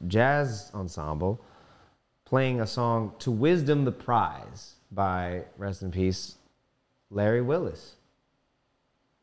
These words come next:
Um, and, uh, and that's a whole nother journey right there through, you know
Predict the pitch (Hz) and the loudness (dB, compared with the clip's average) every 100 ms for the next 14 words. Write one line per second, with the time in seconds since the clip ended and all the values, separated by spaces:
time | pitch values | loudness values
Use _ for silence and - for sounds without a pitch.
0 | - 98 95 90 85 80 110 _ _ _ | -4 0 2 2 0 -4 -8 _ _ _
1 | _ _ _ _ _ _ _ _ _ _ | _ _ _ _ _ _ _ _ _ _
2 | _ _ _ _ _ _ _ _ _ - | _ _ _ _ _ _ _ _ _ -2
3 | 107 101 98 92 87 80 78 - 104 123 | 2 2 4 2 0 -6 -12 -10 -10 -8
4 | 95 117 117 110 107 98 85 71 90 101 | -4 0 2 4 4 2 -2 -12 -8 0
5 | 107 104 104 101 98 120 120 82 87 82 | 2 4 4 2 0 -2 -4 -4 -6 -6
6 | 78 73 - - 82 78 73 | -6 -8 -12 -10 -8 -6 -6